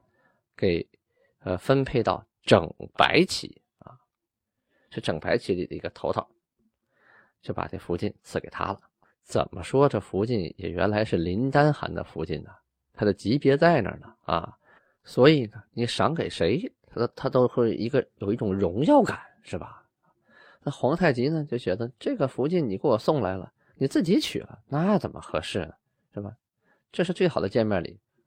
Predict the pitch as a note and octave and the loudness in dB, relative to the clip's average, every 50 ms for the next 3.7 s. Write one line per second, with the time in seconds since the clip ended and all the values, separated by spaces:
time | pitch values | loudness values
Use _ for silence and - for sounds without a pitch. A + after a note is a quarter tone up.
0 | _ _ _ - F#2 G#2+ G#2+ A2 A#2 C3+ C3+ - - - _ _ _ _ F#2 F2 | _ _ _ 0 2 2 4 4 2 0 -2 -4 -8 -8 _ _ _ _ -2 -2
1 | D#2+ E2+ G#2 B2 D3+ F3+ D3+ D3+ - _ _ - G#2+ G#2+ - - F2 C3 D#3+ C#3+ | -2 0 0 0 0 -2 -4 -6 -10 _ _ -6 -6 -4 -2 -4 -4 -2 -2 -4
2 | G#2 - F#2 A2 C3+ C3 A#2+ B2 - _ - - - - - _ - G#2 A2 A2 | -4 0 0 2 2 0 -2 -6 -8 _ -20 -20 -20 -20 -20 _ -2 2 4 4
3 | B2 B2+ A2+ A2 G2 G2 G#2+ A#2 - - F2+ F#2 G#2 A2 | 4 4 2 0 -2 -2 -2 -4 -6 -6 -8 -8 -8 -12